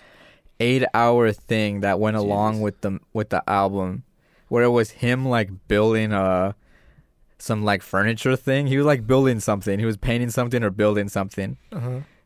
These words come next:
Speaker 1: And then that led up to the album, to that specific album, and then it counted, w-,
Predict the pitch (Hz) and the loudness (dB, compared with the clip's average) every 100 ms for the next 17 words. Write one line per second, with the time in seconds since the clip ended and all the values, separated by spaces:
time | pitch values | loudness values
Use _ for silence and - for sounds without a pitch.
0 | _ 110 117 113 117 123 120 120 117 110 | _ -2 0 2 2 2 2 4 4 4
1 | - _ _ _ _ _ - - 110 104 | 0 _ _ _ _ _ -8 -2 0 0
2 | - - 104 101 95 85 90 131 _ _ | 0 2 2 2 0 -2 -4 -10 _ _
3 | _ _ _ _ - 110 110 107 110 101 | _ _ _ _ -4 2 2 2 -2 -2
4 | 101 104 95 95 98 98 95 113 - 110 | -2 -2 0 0 2 0 -4 -6 -4 -2
5 | 110 107 104 104 - _ 117 110 123 117 | 0 0 -2 -8 -12 _ -4 -2 -2 0
6 | 120 113 - | 0 -2 -2